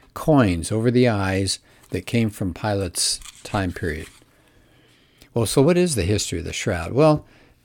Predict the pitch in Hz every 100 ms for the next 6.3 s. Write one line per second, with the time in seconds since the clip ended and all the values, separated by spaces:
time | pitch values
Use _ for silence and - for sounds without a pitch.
0 | _ _ _ 208 165 147 104 - 190 180
1 | 104 104 147 147 131 85 135 139 - 95
2 | 95 143 113 120 110 - - 127 - 104
3 | 92 110 - 90 - - 107 78 78 78
4 | _ _ _ _ 101 90 110 107 110 95
5 | 90 87 92 98 98 82 - - 95 85
6 | 87 90 -